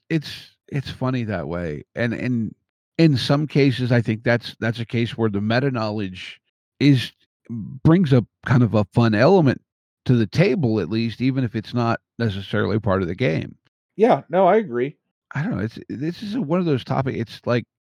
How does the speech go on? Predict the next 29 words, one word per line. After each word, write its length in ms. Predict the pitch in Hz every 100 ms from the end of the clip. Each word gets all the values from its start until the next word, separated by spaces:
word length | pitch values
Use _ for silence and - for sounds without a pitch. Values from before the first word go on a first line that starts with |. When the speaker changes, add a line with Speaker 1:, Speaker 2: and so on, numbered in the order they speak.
| -
Speaker 1:
there's 240 | 151 160
a 40 | 135
lot 340 | 123 120 160
of 120 | 220 -
thoughts 360 | 127 131 -
swirling 520 | - - 98 123 139
around 320 | 127 117 120 107
my 180 | 95
head, 320 | 107 131 202 127
but 120 | 107
I 80 | 107
don't 200 | 135 139
know 140 | 120
how 260 | 107 113 127
to, 400 | 120 113 101 87 _ _ _ _
like, 260 | 151 175 - _ _ _ _
'cause 460 | - 175 156 - - _ _ _ -
I 80 | 151
guess 580 | 143 202 226 - - - _ _ _
for 180 | - 139
me, 160 | 151
you 200 | 147 123
know, 180 | 117 113 107 -
the 140 | 127
meta 400 | 117 139 175 147
in 100 | 120
the 80 | 117
concept 680 | - 127 123 113 123 113 -
of 580 | - 107 104 95 104